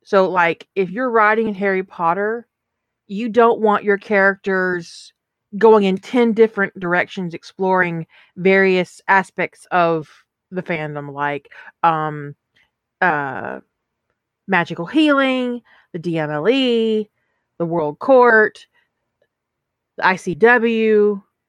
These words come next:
the Horcrux hunt, ritual magic.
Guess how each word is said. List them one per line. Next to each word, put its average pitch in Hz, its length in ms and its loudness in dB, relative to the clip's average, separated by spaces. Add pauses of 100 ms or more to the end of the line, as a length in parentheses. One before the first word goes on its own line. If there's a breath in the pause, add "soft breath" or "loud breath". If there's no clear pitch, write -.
(260)
the 160 80 -12
Horcrux 240 480 0
hunt, 190 480 -6 (840)
ritual 170 340 -6
magic. 208 760 -2